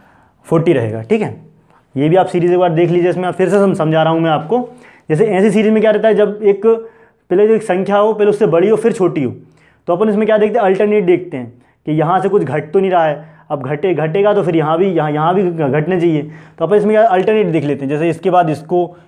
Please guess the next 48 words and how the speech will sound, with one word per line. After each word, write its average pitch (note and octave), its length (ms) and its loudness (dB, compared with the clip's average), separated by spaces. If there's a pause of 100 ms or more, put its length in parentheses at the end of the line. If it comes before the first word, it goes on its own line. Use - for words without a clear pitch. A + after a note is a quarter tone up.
इसके - 180 -8
बाद F3 140 2
इसको, D#3+ 360 -2 (260)
फिर E3 100 -4
इसके D#3 200 -4
बाद F3+ 160 2
इसको, E3+ 380 -2
फिर G3 120 -4
इसके F3+ 200 -4
बाद G3 160 2
इसको। B2+ 280 -8 (420)
यहाँ F3 220 2
आगे G3+ 120 0
ही A3+ 60 0
पू-, G3+ 140 0
यहाँ G3 140 2
चालीस F#3+ 340 2
दे F#3+ 120 2
के F3+ 80 -2
फिर F3+ 140 -2
आगे F3 200 0
का F3 80 4
आपके E3 180 0
से E3 120 -4
पूछ D#3+ 240 -6
लेता, F3 300 -4 (340)
लेकिन D#3 180 -2
इस F3 100 -4
series E3+ 220 -2
को G#3+ 60 0
अपन G#3 120 2
इस G3+ 120 -2
प्रकार D3+ 280 0
से - 100 -12
करेंगे। B2+ 260 -4
ये D#3 120 0
भी F3 80 0
हो D3+ 100 0
गया C#3 120 0
आपका, C#3 200 -2
जैसे D3 200 -4
इसका C#3+ 180 -8
answer D3 160 -6
चालीस B2+ 280 -4
आएगा। A2+ 260 -14 (2500)
ठीक C#3+ 120 0
है F#3+ 60 4
दोस्तों, F#3 280 2